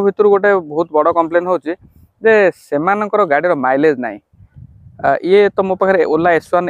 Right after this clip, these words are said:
ଏୟାର ଅଛି। ଏସ୍ ୱାନ୍ ଏୟାରର ଯେତିକି ସବୁ customer ଅଛନ୍ତି, ତାଙ୍କ, ସେମାନଙ୍କ କହିବା କଥା ପ୍ରାୟ, ଆ,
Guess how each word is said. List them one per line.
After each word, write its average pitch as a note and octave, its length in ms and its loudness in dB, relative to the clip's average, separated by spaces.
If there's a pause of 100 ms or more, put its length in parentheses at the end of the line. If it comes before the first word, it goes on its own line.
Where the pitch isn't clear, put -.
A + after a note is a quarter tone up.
ଏୟାର D#3+ 200 2
ଅଛି। D#3 260 -4 (420)
ଏସ୍ D3 260 -8
ୱାନ୍ G#3 220 -2
ଏୟାରର F#3 340 0
ଯେତିକି F3 320 -6
ସବୁ F#3 160 -6
customer F3+ 400 -4
ଅଛନ୍ତି, E3+ 340 -10
ତାଙ୍କ, D#3 180 -4
ସେମାନଙ୍କ F#3 400 -6
କହିବା F3+ 180 2
କଥା F#3 200 -4
ପ୍ରାୟ, F#3 320 0 (840)
ଆ, D#3+ 80 0